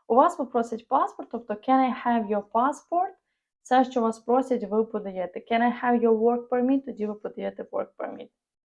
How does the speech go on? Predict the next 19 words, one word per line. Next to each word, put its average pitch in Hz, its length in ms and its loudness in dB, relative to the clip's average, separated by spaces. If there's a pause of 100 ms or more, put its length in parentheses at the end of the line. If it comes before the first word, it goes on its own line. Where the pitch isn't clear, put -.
(160)
Далі 247 440 6
у 233 120 -2
вас 233 280 8
попросять 226 540 0
підписати 214 640 0
щось, 202 260 -8
ви 190 100 -10
будете 202 340 -10
чути - 360 -14 (100)
"Can 208 220 -4
you 196 60 -8
sign 269 440 -2 (140)
here?" 302 300 4 (420)
Відповідно, 220 460 -6
підписуєте 208 600 -8
те, 196 160 2
що 196 200 -10
вам 185 160 -2
подають. 247 640 -4